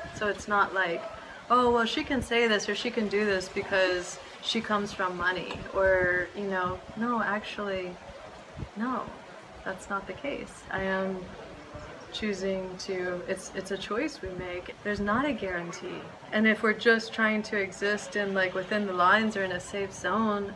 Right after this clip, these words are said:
uh, well, we just might actually not be living.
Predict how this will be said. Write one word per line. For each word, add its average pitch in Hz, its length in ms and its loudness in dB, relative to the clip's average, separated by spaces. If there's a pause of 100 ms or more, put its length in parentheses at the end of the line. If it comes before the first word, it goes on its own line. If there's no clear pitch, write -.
(240)
uh, 214 380 4
well, 226 280 0
we 226 120 0
just 233 240 -4
might 247 160 0
actually 220 380 -2
not 214 200 -2
be 202 100 -4
living. 196 440 -6